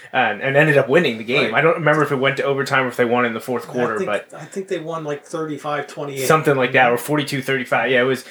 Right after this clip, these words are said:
Speaker 1: was a high-scoring game, and they were losing big and fought back and ended up winning. It was against McCaskey. It may have even been at Gursky. But I don't know,
Speaker 2: Yes,
Speaker 1: have to
Speaker 2: it was.
Speaker 1: Yeah,
Speaker 2: Definitely was
Speaker 1: okay.
Speaker 2: at Gursky.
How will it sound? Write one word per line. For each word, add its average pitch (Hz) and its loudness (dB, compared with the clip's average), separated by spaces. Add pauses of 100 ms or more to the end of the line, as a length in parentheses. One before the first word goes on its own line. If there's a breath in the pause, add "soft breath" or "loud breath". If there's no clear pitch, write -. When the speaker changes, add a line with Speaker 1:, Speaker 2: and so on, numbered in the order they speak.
(100)
Speaker 1:
was - -2
a 151 2
high-scoring 165 2
game, 143 4
and 131 -2
they 131 4
were 123 4
losing 135 2
big 123 2
and 120 -4
fought 123 2
back 117 0
and 107 -12
ended 117 -6
up - -16
winning. 113 -2
It 131 -2
was 127 2
against 117 -6
McCaskey. 117 -10 (160 loud breath)
It 131 -4
may 135 6
have 185 4
even 127 -4
been 143 -4
at 110 -4
Gursky. 110 -10 (200)
But 110 -4 (320 loud breath)
I 127 4
don't 127 8
know, 123 6
Speaker 2:
Yes, 123 4
Speaker 1:
have - 0
to 135 4
Speaker 2:
it 127 6
was. 156 -2
Speaker 1:
Yeah, 135 4
Speaker 2:
Definitely 165 -2
was 147 -4
Speaker 1:
okay. 117 0
Speaker 2:
at 123 0
Gursky. 143 -2